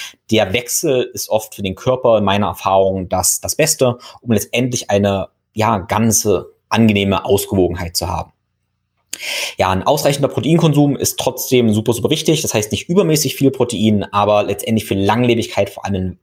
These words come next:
vor allem im Alter, ist Protein super wichtig, weil wir verstehen müssen, dass der Körper im Alter eben Strukturen abbaut, sprich er baut körpereigene Proteine ab. Okay?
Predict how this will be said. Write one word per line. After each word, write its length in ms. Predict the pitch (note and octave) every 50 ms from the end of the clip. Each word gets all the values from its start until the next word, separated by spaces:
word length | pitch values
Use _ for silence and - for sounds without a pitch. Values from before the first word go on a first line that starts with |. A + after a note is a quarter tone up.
| _ _ -
vor 200 | - - G#2 -
allem 220 | B2+ D#3 D#3 -
im 60 | -
Alter, 360 | - A2 A#2 A#2 C3+ B2 - -
ist 100 | - -
Protein 460 | - A2+ A2 - - - A2+ A2+ G#2
super 240 | A2 A2 A2+ G#2+ D3
wichtig, 400 | D#3 - - D#3+ D3+ D3+ - - - - - - -
weil 140 | - A2 A#2
wir 60 | A#2
verstehen 360 | A#2+ A#2 - - A2+ A#2 A#2
müssen, 280 | A2 G#2+ G#2+ - G#2+ G2+
dass 160 | - - -
der 100 | - G2
Körper 560 | - - - A#2 A#2 - A2+ G#2+ G#2+ G#2 - -
im 200 | A#2 A2 G#2+ - -
Alter 400 | - G#2+ G#2+ G#2+ - A2+ - -
eben 340 | G2 G2+ G2 G2 F#2+ F#2+ F#2 - - - - - - -
Strukturen 540 | - - - A#2 - - - D3 A2+ G2 - -
abbaut, 500 | - D#3+ - - F#3+ F#3 F#3+ F#3+ F#3+ - -
sprich 400 | - - - - A2+ A#2 - -
er 60 | G#2
baut 380 | G2+ G#2 G2+ G#2+ A#2+ A#2+ A#2+ -
körpereigene 840 | - - - C#3 C#3 C#3 - G#2 - - - G#2+ G#2+ G#2+ A2+ G#2+ G#2
Proteine 520 | - - G#2 G2+ - F#2+ E2 F#2+ G2 -
ab. 280 | - F#3 - - - _ _ _ _ _ _ _ _
Okay? 340 | - - A2 A2+ C#3+ D3+ -